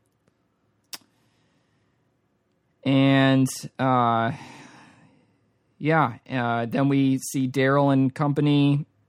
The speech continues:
looking at the sanctuary. Michonne, it is in fact there,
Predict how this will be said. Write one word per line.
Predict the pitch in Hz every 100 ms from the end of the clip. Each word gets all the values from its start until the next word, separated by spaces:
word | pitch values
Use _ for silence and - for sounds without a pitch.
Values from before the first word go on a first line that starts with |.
| -
looking | 143 135 147 135
at | 123
the | 120
sanctuary. | 156 151 - 156 156 160 175 196 _ _ _ _ -
Michonne, | 127 135 131 143 160 220
it | - 127
is | 113
in | 120
fact | 120 110
there, | - 117 180